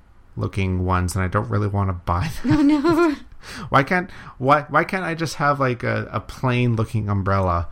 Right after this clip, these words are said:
Speaker 1: I don't want one that has, like, little frills and pictures of cats on it.
Speaker 2: <laughs>
Speaker 1: Unless it's Gelatoni, then I might change my mind. But
Speaker 2: Oh my
Speaker 1: for the most
Speaker 2: gosh.
Speaker 1: part,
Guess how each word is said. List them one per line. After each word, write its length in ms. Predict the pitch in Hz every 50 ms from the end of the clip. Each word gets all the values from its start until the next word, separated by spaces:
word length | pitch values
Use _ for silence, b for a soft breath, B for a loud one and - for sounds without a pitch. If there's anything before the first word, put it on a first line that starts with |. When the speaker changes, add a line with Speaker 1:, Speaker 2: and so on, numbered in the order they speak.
| B B B
Speaker 1:
I 80 | 110 107
don't 160 | 113 120 117
want 180 | 120 120 120 -
one 200 | 113 113 113 110
that 100 | 107 98
has, 280 | 92 98 104 101 -
like, 140 | - 95 92
little 180 | 104 104 101 95
frills 640 | - - - - 110 107 107 107 107 107 107 95
and 340 | 95 95 92 95 92 90 - -
pictures 320 | 117 110 - - 95 95
of 100 | 92 -
cats 380 | - - 104 104 101 - - -
on 160 | 92 90 87
it. 180 | 85 87 - - 226 180
Speaker 2:
<laughs> 140 | 175 185 -
Speaker 1:
Unless 200 | 110 117 131 151
it's 140 | 175 135 -
Gelatoni, 520 | 156 131 120 104 - - 107 98 95 90
then 220 | 85 95 92 92 95
I 120 | - 98
might 360 | 98 98 98 104 101 - - -
change 320 | - - 110 104 98 92
my 80 | 98 92
mind. 440 | 92 92 92 87 85 82 90 90 - B B B B B -
But 260 | - 123 110 101 92
Speaker 2:
Oh 220 | - 233 240 240 240
my 240 | 240 240 233 233 214 220 226 220 220 220 -
Speaker 1:
for 60 | 147
the 80 | 147
most 260 | 135 139 135 127 110 -
Speaker 2:
gosh. 80 | -
Speaker 1:
part, 360 | - 98 92 90 90 - -